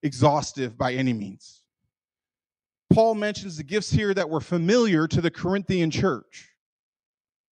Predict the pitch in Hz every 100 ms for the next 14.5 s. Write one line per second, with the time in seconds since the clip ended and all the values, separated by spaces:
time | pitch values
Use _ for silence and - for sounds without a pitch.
0 | _ 160 180 190 165 - 202 247 214 202
1 | - 156 135 214 240 247 - - _ _
2 | _ 143 135 180 170 135 120 170 151 131
3 | - - 220 226 240 139 131 190 165 139
4 | 131 - 165 156 - _ _ - 160 160
5 | 156 151 147 143 123 127 165 135 220 233
6 | - _ _ _ _ _ _ _ _ _
7 | _ _ _ _ _ 185 - 233 214 208
8 | 262 262 233 208 196 214 196 190 175 165
9 | 165 180 175 165 - 180 160 147 180 254
10 | 226 165 165 160 160 - 165 - 143 143
11 | 214 - _ _ _ 175 165 202 160 196
12 | 190 143 - 285 285 147 175 - _ _
13 | _ - - 214 196 202 208 196 214 202
14 | 202 269 247 135